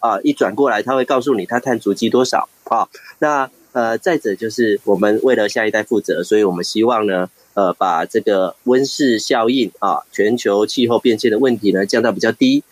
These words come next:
以便啊，你看着你的孩子，哎，你告诉他说，哎，这个爸爸妈妈二十年后啊，会把一个比较 OK 的地球交到你手里啊。所以呢，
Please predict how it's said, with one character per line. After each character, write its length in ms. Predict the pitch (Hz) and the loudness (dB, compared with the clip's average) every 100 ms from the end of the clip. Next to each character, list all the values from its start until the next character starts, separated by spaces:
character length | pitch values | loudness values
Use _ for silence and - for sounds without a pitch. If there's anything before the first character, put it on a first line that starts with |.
| - - | -16 0
以 160 | 117 104 | 2 4
便 260 | 160 143 | 2 2
啊， 100 | 127 | 2
你 80 | 113 | 0
看 220 | 104 139 | 0 0
着 80 | 123 | 2
你 100 | 110 | 2
的 100 | 104 | 0
孩 220 | 113 123 | 0 0
子， 220 | 139 131 - | 2 0 0
哎， 120 | 104 | -4
你 40 | 101 | 0
告 140 | 117 | -2
诉 140 | 120 | 0
他 120 | 120 117 | -2 0
说， 220 | 123 127 | 2 0
哎， 300 | 127 131 131 - _ _ | 0 -2 -2 -6 _ _
这 140 | 135 123 | -4 -2
个 180 | 113 | -2
爸 140 | 110 101 | 0 -2
爸 160 | 98 | -2
妈 120 | 101 98 | -2 -2
妈 240 | 98 107 - | -2 -4 -2
二 100 | 131 | -2
十 120 | 110 | -2
年 160 | 110 110 | -2 0
后 220 | 135 - _ _ _ | -2 -2 _ _ _
啊， 200 | 107 98 95 | -2 -2 -2
会 140 | 139 120 | -2 -2
把 280 | - 87 92 | 0 -2 -2
一 120 | 120 | -4
个 120 | 107 | -4
比 140 | 101 | -4
较 160 | 101 123 | -2 -2
OK 380 | 127 131 143 135 | 0 -2 0 0
的 120 | 107 | 0
地 160 | 127 120 | -2 -2
球 160 | 95 | -2
交 160 | - 117 | -2 0
到 120 | 117 | 0
你 120 | 98 | -2
手 200 | - 98 | -2 0
里 180 | 117 90 - | 0 -2 -2
啊。 180 | 104 - - - | -4 -4 -16 -6
所 140 | - | 0
以 120 | 135 123 | 2 2
呢， 220 | 117 | 0